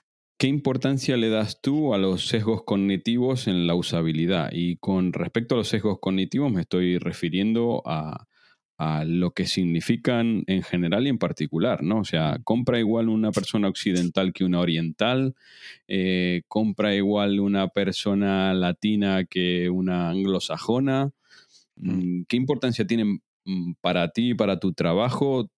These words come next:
Speaker 1: todas estas, todas estas leyes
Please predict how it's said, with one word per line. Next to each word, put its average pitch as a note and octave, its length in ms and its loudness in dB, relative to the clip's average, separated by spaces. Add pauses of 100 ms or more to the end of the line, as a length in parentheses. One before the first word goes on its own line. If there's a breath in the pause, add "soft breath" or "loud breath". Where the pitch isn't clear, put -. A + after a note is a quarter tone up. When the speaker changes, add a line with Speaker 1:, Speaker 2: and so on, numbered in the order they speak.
Speaker 1:
todas G#2 400 0
estas, F2 1080 -2
todas G#2+ 260 0
estas F2+ 720 -2 (180)
leyes F#2+ 800 0